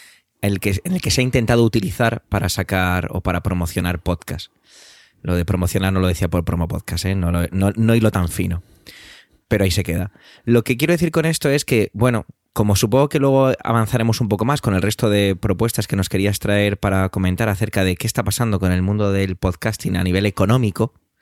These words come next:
eh, YouTube evidentemente ha visto que tiene, que puede tener una tajada. Entonces, YouTube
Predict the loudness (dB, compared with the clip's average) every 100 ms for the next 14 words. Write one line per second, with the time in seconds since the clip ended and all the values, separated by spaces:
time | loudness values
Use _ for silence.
0 | _ -20 -20 -20 _ 0 2 4 2 2
1 | 2 2 2 0 0 2 0 0 -2 -2
2 | -2 0 2 0 -2 -2 2 2 2 0
3 | 0 0 -2 -4 -4 -10 _ _ _ _
4 | -20 -20 _ -2 0 2 0 -2 _ _
5 | -2 2 2 2